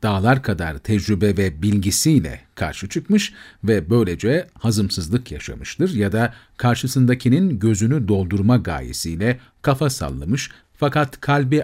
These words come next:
az da olsa bu sallanmadan nasibini almamıştır.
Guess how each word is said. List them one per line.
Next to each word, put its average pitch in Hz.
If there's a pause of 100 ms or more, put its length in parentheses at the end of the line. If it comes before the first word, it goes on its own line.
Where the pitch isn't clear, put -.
(140)
az 135
da 90
olsa 127
bu 117
sallanmadan 80
nasibini 104
almamıştır. -